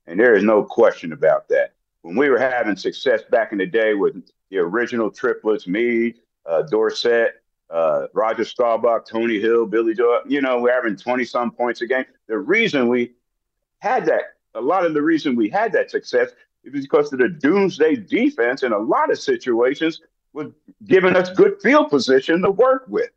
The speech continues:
You know, we very seldom had to go the length of the field to get what we needed to put on the scoreboard. So defense is, you know, gotta be the focus here. You know, apparently it looks like we need some beef up front, you know, because that's where you start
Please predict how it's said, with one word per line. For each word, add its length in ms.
You 140
know, 200
we 360
very 260
seldom 480
had 160
to 80
go 240
the 80
length 320
of 100
the 60
field 420
to 60
get 180
what 160
we 100
needed 380
to 80
put 220
on 140
the 80
scoreboard. 760
So 360
defense 640
is, 140
you 120
know, 240
gotta 340
be 160
the 120
focus 480
here. 300
You 120
know, 260
apparently 560
it 80
looks 220
like 180
we 100
need 220
some 180
beef 360
up 280
front, 280
you 140
know, 280
because 400
that's 320
where 160
you 160
start 500